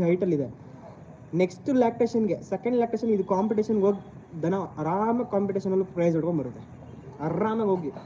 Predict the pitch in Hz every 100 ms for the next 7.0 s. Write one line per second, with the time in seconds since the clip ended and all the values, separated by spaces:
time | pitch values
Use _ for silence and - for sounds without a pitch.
0 | - - - - - - - - 180 147
1 | 180 180 262 214 185 247 220 180 233 208
2 | 208 214 190 185 233 - - - - -
3 | - - 240 247 269 269 262 233 220 214
4 | 208 214 202 196 185 151 139 135 - -
5 | 175 208 302 320 254 226 214 185 175 202
6 | 208 220 240 262 262 254 196 160 165